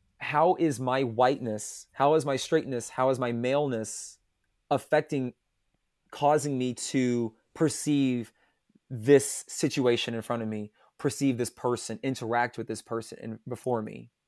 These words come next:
Um, once you become reflective on that, you're able to bracket those things. You become increasingly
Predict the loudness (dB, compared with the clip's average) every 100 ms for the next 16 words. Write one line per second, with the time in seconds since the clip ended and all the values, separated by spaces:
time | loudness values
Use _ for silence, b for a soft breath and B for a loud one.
0 | _ _ b b b b b 4 6 6
1 | 2 -10 _ 0 2 2 -2 -4 -2 -4
2 | 2 2 2 0 0 0 -2 -4 -10 -6
3 | -4 0 0 2 -2 -4 2 2 2 -2
4 | 0 -2 -2 -6 -8 -2 0 0 b b
5 | b -2 2 2 0 2 2 2 0 0
6 | -4 -8